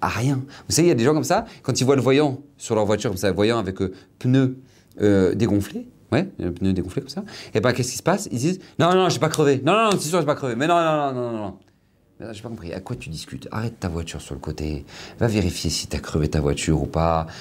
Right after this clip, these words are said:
Va regarder. Parce que si tu roules encore dix kilomètres comme ça, ton pneu, il va éclater. Donc, donc ne reste pas comme ça. Ne reste pas comme ça. Regarde s'il est crevé ou il est juste dégonflé.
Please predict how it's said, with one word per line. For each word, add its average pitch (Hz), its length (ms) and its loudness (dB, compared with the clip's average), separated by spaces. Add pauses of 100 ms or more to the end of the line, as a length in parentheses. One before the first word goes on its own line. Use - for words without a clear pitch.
(120)
Va 123 100 2
regarder. 95 680 0 (160)
Parce 131 140 -8
que - 100 -10
si - 180 -10
tu - 120 -6
roules 135 180 2
encore 110 340 0
dix 98 240 -4
kilomètres 82 360 -2
comme 78 120 -4
ça, 80 200 -4
ton 107 160 -2
pneu, 104 280 2
il 101 60 4
va 101 80 2
éclater. 101 460 -4 (840)
Donc, 98 180 0
donc 107 240 2
ne 123 120 4
reste 131 240 2
pas 156 80 0
comme 147 140 -4
ça. - 120 -2 (880)
Ne 117 80 4
reste 127 160 0
pas 147 80 -2
comme 147 140 0
ça. 156 160 2
Regarde 113 420 2
s'il 123 160 -4
est 113 40 0
crevé 135 260 2
ou 165 60 6
il 127 140 6
est 123 60 6
juste 135 220 2
dégonflé. - 540 0